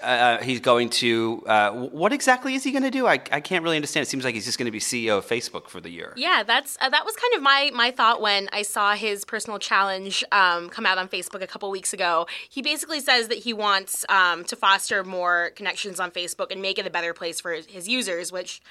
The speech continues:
Speaker 2: as far as I'm concerned, is already part of the job of being C E O of Facebook, right? Um,
Speaker 1: Yep.
Speaker 2: but,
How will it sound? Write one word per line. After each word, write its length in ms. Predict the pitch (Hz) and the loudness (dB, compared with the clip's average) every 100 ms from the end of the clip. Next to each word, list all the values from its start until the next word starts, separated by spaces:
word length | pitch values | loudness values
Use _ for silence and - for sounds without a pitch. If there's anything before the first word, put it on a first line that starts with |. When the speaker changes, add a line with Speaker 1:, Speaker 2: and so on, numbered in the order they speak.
| - - | -20 -10
Speaker 2:
as 140 | - - | -4 2
far 140 | 262 | 4
as 120 | 240 | 4
I'm 160 | 220 214 | 0 0
concerned, 480 | 226 202 190 180 180 | -6 -4 -2 -2 -6
is 320 | 190 175 - - - - - | -6 -6 -10 -14 -20 -4 4
already 320 | 220 208 202 | 6 6 2
part 280 | - 208 196 | 0 0 0
of 160 | 175 | -4
the 80 | 185 | -6
job 300 | 190 180 180 | 2 2 2
of 120 | 175 | -2
being 340 | 185 180 180 175 | -6 -6 -8 -10
C 300 | - 196 196 | -8 -2 0
E 40 | |
O 120 | 180 | 0
of 160 | 170 - | -2 -2
Facebook, 560 | 196 175 - 160 127 | -2 -2 -6 -10 -8
right? 340 | 180 170 185 - - - - - | -6 -4 -4 -8 -20 -20 -8 4
Um, 400 | 208 196 185 180 | 8 8 6 4
Speaker 1:
Yep. 200 | - - - _ | 0 -2 -10 _
Speaker 2:
but, 440 | 202 214 196 196 | 2 4 4 2